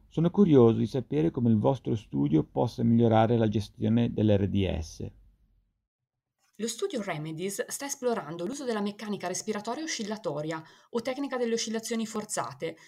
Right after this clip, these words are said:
Speaker 2: per guidare la terapia con surfattante. Questo metodo misura la reattanza polmonare, che riflette il reclutamento alveolare e quindi la compliance polmonare. È un approccio non invasivo che fornisce informazioni dettagliate sulle proprietà meccaniche del sistema respiratorio.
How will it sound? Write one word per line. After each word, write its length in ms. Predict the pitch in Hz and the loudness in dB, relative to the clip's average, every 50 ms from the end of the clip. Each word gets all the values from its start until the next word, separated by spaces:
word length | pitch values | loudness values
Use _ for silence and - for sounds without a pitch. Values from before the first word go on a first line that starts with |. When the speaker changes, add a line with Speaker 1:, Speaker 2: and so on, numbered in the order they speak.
| _ _ _ | _ _ _
Speaker 2:
per 200 | - 262 262 254 | 0 0 0 0
guidare 340 | 302 269 226 170 156 170 180 | -2 -4 -4 -4 -2 -4 -4
la 80 | 190 | -4
terapia 340 | 190 220 220 220 226 262 269 | -4 -6 -6 -6 -6 -6 -6
con 140 | 302 294 277 | -6 -6 -6
surfattante. 960 | - 254 247 - - 220 220 - - - 135 151 151 135 170 165 170 - _ _ _ _ _ _ _ _ _ _ _ _ _ _ - - | -4 -6 -6 -6 -6 -10 -8 -8 -8 -8 -8 -8 -8 -6 -6 -6 -6 -8 _ _ _ _ _ _ _ _ _ _ _ _ _ _ -20 -12
Questo 300 | - 294 302 - - 240 | -8 -6 -6 -4 -2 -2
metodo 400 | 208 165 160 - 170 170 180 190 | -2 -2 -4 -4 -4 -4 -4 -2
misura 360 | 202 202 190 202 214 202 196 | -2 -2 -2 0 0 0 0
la 100 | 190 185 | 0 -2
reattanza 440 | 190 185 185 - 208 247 254 - 294 | -4 -6 -4 -4 -6 -6 -6 -8 -6
polmonare, 640 | - 214 196 202 202 202 185 165 147 151 156 156 - - - - - _ - | -4 -2 0 0 0 -2 -2 -4 -6 -8 -10 -10 -12 -14 -20 -20 -20 _ -4
che 140 | - 254 | -2 0
riflette 540 | 277 277 - 262 196 175 151 - - 202 202 - | 0 0 0 -2 -2 -2 -4 -4 -4 -4 -2 -2
il 140 | 220 220 - | -2 -4 -4
reclutamento 640 | 220 220 226 226 214 240 220 220 226 269 - 285 240 | -4 -6 -6 -6 -4 -2 -2 -2 -4 -4 -4 -6 -6
alveolare 580 | 202 175 180 175 190 208 202 170 165 160 - | -4 -2 -2 -2 -2 -4 -6 -6 -6 -8 -8
e 140 | - 180 - | -10 -12 -10
quindi 320 | - 220 277 311 233 202 | -8 -8 -6 -6 -6 -6
la 160 | - 180 160 - | -8 -8 -8 -8
compliance 640 | - 175 - 151 240 277 - - 170 160 160 156 - | -8 -8 -8 -8 -10 -8 -8 -8 -8 -8 -8 -8 -8
polmonare. 760 | - 165 160 165 160 160 160 156 156 160 170 170 160 - _ _ _ _ - - - - _ _ _ _ _ | -8 -8 -8 -8 -8 -8 -8 -8 -8 -8 -8 -8 -10 -12 _ _ _ _ -20 -20 -20 -20 _ _ _ _ _
È 100 | - 269 | -6 -6
un 140 | 330 370 320 | -4 -4 -4
approccio 500 | - - - 180 139 - - - - 185 | -6 -6 -6 -8 -8 -8 -6 -6 -6 -4
non 220 | 190 220 269 269 | -4 -4 -6 -4
invasivo 560 | 254 226 196 196 190 160 170 170 156 156 175 | -4 -4 -2 -4 -4 -6 -8 -10 -8 -8 -8
che 100 | 170 208 | -8 -10
fornisce 380 | 208 - 226 226 233 208 - 190 | -12 -10 -8 -6 -6 -6 -6 -6
informazioni 600 | 180 160 202 196 208 208 202 - - 311 320 285 | -8 -8 -8 -6 -6 -6 -6 -8 -6 -6 -6 -4
dettagliate 720 | 208 214 208 - 208 202 196 180 185 160 139 139 - - 156 | -4 -6 -6 -6 -6 -6 -4 -4 -6 -8 -8 -10 -12 -12 -12
sulle 220 | - 196 196 190 | -8 -8 -8 -8
proprietà 420 | 196 208 202 - 233 226 233 175 175 | -8 -8 -10 -8 -8 -8 -8 -10 -10
meccaniche 480 | 180 175 - - 214 277 381 370 370 | -10 -10 -10 -10 -10 -10 -10 -10 -10
del 120 | 320 254 233 | -10 -10 -8
sistema 420 | - 240 226 - - 220 220 240 | -8 -8 -8 -8 -6 -6 -6 -6
respiratorio. 960 | 240 226 - - 233 226 220 220 - 175 151 143 151 156 160 160 160 160 - | -6 -6 -8 -6 -6 -6 -6 -6 -8 -8 -8 -8 -6 -8 -8 -8 -10 -12 -16